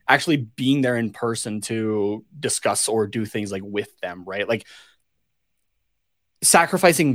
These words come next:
that for a month to work with, like, the leaders in your home country kind of thing, like, just what is better for him developmentally. And that's where I'm kind of actually stuck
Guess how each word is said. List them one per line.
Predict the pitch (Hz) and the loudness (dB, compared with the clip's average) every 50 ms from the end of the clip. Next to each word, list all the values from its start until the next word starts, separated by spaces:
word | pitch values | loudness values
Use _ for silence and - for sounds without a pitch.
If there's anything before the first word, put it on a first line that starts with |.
| 110 110 | 0 2
that | 117 127 131 - - | 4 4 4 4 2
for | - - - 196 190 | -2 0 2 4 4
a | 185 | 4
month | 190 185 185 180 180 196 190 - - - | 2 2 2 0 0 0 -2 -8 -10 -10
to | - - 147 127 117 | -2 0 2 2 2
work | 123 - - 123 120 120 - | -2 -2 0 2 2 2 2
with, | 131 113 107 - _ _ _ _ _ _ _ _ _ _ _ _ _ _ _ _ | -2 -2 -2 -6 _ _ _ _ _ _ _ _ _ _ _ _ _ _ _ _
like, | - 104 98 92 - _ _ _ _ _ - | -2 -2 -2 -4 -8 _ _ _ _ _ -4
the | 110 110 | -2 -2
leaders | 101 98 101 104 117 123 131 127 135 131 131 127 123 - - - - - - | -2 -4 -4 -4 0 2 2 4 4 4 4 2 0 -4 -6 -8 -10 -10 -8
in | - 127 123 | -4 -4 -2
your | 117 117 117 113 110 110 104 104 101 101 - - _ _ _ - | 0 0 0 0 0 0 -2 -2 -4 -8 -10 -18 _ _ _ -4
home | - 147 131 123 | -2 0 0 0
country | 117 - 113 107 - - 127 | -2 -4 -4 -4 -4 -6 -4
kind | - 131 123 | -2 -4 -4
of | 123 - | -2 -2
thing, | 143 135 | -2 0
like, | 131 117 110 - - - - - _ _ _ - | 0 0 -2 -4 -12 -20 -20 -20 _ _ _ -6
just | 147 147 | -6 -6
what | 143 139 123 135 147 147 - - _ _ | -6 -2 2 4 4 4 2 -2 _ _
is | - 151 135 | -6 -6 -2
better | 127 - - 123 131 | 2 2 4 4 2
for | 123 - 131 127 120 | 0 0 0 2 2
him | 120 120 113 110 110 - _ | 2 0 -2 -4 -8 -8 _
developmentally. | - 117 107 117 113 127 120 104 120 135 - 113 104 113 | -6 0 2 4 4 4 2 0 -2 -2 -2 -2 0 2
And | 131 139 | 4 4
that's | 139 160 - | 4 6 6
where | 214 220 | 6 6
I'm | 220 208 156 | 8 6 4
kind | - - - - - - 123 143 160 165 | 2 -4 -8 -6 -4 0 2 2 4 4
of | 185 170 156 156 | 4 4 6 4
actually | 131 131 - - 143 127 120 120 123 - | 4 4 2 0 -2 -2 -2 -4 -8 -12
stuck | - - - - - - - 160 180 190 - - | -14 -12 -10 -10 -4 2 4 4 4 4 2 -6